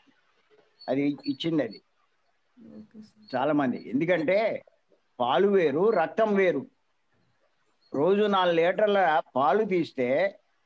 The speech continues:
Speaker 1: ఆవు కానీ ఆ గేదె కానీ ఏమి అవ్వవు. మళ్ళా ఇంకో నాలుగు లీటర్లు ఇస్తది. నాలుగు లీటర్లు రక్తం తీ దాంట్లోంచి,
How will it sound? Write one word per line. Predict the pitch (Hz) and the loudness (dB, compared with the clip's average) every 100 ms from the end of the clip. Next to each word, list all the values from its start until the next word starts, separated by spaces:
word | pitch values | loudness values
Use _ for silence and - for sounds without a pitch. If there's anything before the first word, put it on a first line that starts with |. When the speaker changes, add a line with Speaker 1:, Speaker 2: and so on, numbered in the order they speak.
| _ _ 127 | _ _ -2
Speaker 1:
ఆవు | 156 208 | 0 0
కానీ | 190 156 135 175 | 0 0 0 0
ఆ | 190 | 0
గేదె | 160 156 190 196 | -2 -2 0 0
కానీ | 165 135 156 196 | 0 0 0 0
ఏమి | 170 202 | 0 2
అవ్వవు. | 180 180 220 - _ _ _ - - - - | 2 2 0 -2 _ _ _ -14 -12 -10 -4
మళ్ళా | 170 208 | 0 0
ఇంకో | 202 202 202 | 0 0 2
నాలుగు | 196 196 196 | 2 2 2
లీటర్లు | 190 190 190 202 | 4 2 0 -2
ఇస్తది. | 180 180 143 101 _ _ - | 0 -2 -4 -6 _ _ -4
నాలుగు | 233 190 190 | 0 2 4
లీటర్లు | 190 202 226 | 4 2 2
రక్తం | 196 170 165 247 226 | 2 0 0 -2 0
తీ | 233 | 0
దాంట్లోంచి, | 226 208 208 233 233 240 | 2 2 2 0 -2 -4